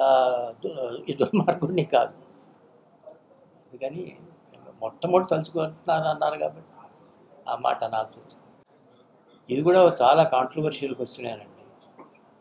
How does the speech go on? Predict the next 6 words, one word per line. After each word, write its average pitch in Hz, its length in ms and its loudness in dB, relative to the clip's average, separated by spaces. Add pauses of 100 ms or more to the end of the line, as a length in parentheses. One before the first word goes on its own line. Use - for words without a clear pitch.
(180)
అసలు 131 180 -4
సినిమా 170 600 0 (420)
is 127 80 -4
an 135 100 2
escapist 156 580 0
entertainment 139 640 -2